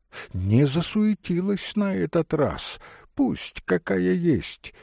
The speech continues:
в чепце, в шерстяной шали. Идя через садик, Пётр тоже увидел её в окошке, покивал без улыбки,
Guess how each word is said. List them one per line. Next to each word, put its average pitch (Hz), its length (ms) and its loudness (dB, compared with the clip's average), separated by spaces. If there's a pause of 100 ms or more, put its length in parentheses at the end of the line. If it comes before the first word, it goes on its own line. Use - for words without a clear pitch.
(120)
в - 140 -14
чепце, - 800 -4
в - 80 -14
шерстяной 131 880 0
шали. 147 680 -4 (560)
Идя 98 340 4
через 73 360 -4
садик, - 640 -6 (320)
Пётр 101 420 0
тоже 139 440 -2
увидел 117 560 0
её 147 180 0
в 147 80 -2
окошке, - 720 -6 (300)
покивал 127 600 2
без 135 280 0
улыбки, 160 640 2